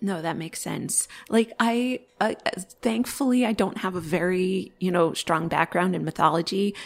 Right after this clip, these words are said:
And honestly, I didn't know most of the myths coming up. Like, I didn't know, uh, you know, I'd even heard people talk about Prometheus, but I'd never really gotten to the nitty gritty of what he actually did. Like,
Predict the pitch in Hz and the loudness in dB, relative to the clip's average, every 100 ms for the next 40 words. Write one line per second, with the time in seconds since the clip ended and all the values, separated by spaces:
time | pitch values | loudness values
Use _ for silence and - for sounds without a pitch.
0 | - - 202 190 - - 185 196 202 - | -16 -2 0 2 0 0 0 2 2 2
1 | 196 - 160 185 185 208 196 - 175 180 | 0 -2 -2 -2 0 0 0 0 -4 -2
2 | 180 180 170 180 180 180 180 - - _ | 0 2 4 4 4 2 0 -10 -20 _
3 | 180 170 180 185 185 - - 185 180 180 | -6 -2 2 4 4 2 0 0 2 0
4 | 180 - - - - 220 180 180 196 247 | 0 -4 -2 -2 -2 0 2 2 0 2
5 | 247 233 - 160 165 165 196 202 190 - | 2 2 -2 -2 -2 -2 0 0 0 -4
6 | _ _ - - 185 190 190 190 185 180 | _ _ -12 -4 -2 2 2 4 4 2
7 | 180 - - - _ - - - 196 240 | 0 -12 -20 -20 _ -8 -8 -6 2 4
8 | 208 196 220 214 190 - 226 208 233 226 | 4 4 2 0 -4 0 2 2 0 -2
9 | 202 185 - 185 - 185 175 175 185 175 | 2 0 4 2 4 0 0 0 0 0
10 | - 165 165 175 175 170 170 165 175 - | 0 0 0 2 2 2 0 0 0 0
11 | 190 185 160 160 160 160 160 160 156 156 | -2 -2 -2 0 -2 0 2 2 0 0
12 | 156 151 - 143 - - - 170 - 190 | 0 -4 -6 -6 -4 -4 -4 -6 2 6
13 | 175 175 - - - | 6 4 -8 -14 -12